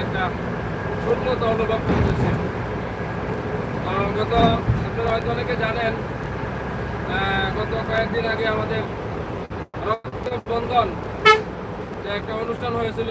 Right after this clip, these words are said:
সিলেট শিল্পকলা একাডেমিতে, তো সেই শিল্পকলা একাডেমিতে আমাদের মাননীয় ধর্ম উপদেষ্টা মহোদয় তিনি আমাদের শাহ সাহেব সম্পর্কে যে একটা মন্তব্য করেছেন, আমার কাছে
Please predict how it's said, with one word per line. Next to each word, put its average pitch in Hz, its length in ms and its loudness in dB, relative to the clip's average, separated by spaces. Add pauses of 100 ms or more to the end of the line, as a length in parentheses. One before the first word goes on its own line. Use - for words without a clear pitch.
(120)
সিলেট 214 280 -2
শিল্পকলা 214 460 -2
একাডেমিতে, 214 520 0 (1120)
তো - 160 -6
সেই 220 240 4
শিল্পকলা 226 460 0
একাডেমিতে 220 580 0
আমাদের 147 340 0
মাননীয় 110 420 -2 (1000)
ধর্ম 220 240 0 (140)
উপদেষ্টা 220 480 -2
মহোদয় 214 500 0
তিনি 214 200 0 (760)
আমাদের 202 360 2
শাহ 208 220 6
সাহেব 208 280 2
সম্পর্কে 202 420 0
যে 208 120 2
একটা 202 220 0
মন্তব্য 214 300 0 (120)
করেছেন, - 400 -4 (2250)
আমার 214 220 2
কাছে 240 200 0